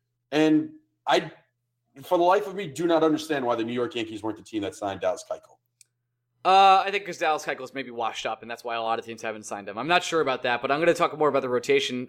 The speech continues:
Speaker 2: I think Severino, once he comes back, and Severino's never been a guy I've been truly in love with. I think he's a, he, he's a little bit up and down too, but his dominance is truly, uh, ace-like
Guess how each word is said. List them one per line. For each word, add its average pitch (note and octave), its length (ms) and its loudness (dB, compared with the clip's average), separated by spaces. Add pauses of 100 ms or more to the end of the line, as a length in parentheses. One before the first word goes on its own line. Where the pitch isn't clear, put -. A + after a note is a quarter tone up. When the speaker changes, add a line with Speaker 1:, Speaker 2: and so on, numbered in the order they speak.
Speaker 2:
I D3 100 0
think F3 280 0
Severino, D3+ 520 2
once C#3 160 0
he C#3 60 -12
comes D3 140 0
back, D#3+ 180 2
and - 80 -16
Severino's A#3 460 2
never D#3+ 160 2
been C#3+ 160 4
a C3+ 40 -2
guy B2+ 320 2
I've A2+ 120 -8
been A#2 220 -10
truly G#2+ 580 -4 (240)
in C3+ 160 0
love B2 220 2
with. G2+ 280 -6 (420)
I C#3+ 80 -2
think C#3 140 -12
he's D3 160 -4
a, D3 60 2
he, F3 240 6
he's F#3+ 160 0
a E3 40 -6
little D#3 140 2
bit C#3 100 0
up C3 140 -2
and B2+ 100 -4
down B2 180 0
too, C#3 180 -2
but C3 120 0
his C3 120 -4
dominance C3 500 0
is B2 160 -10
truly, B2+ 560 -2 (420)
uh, G#2 420 -4 (200)
ace-like - 920 -2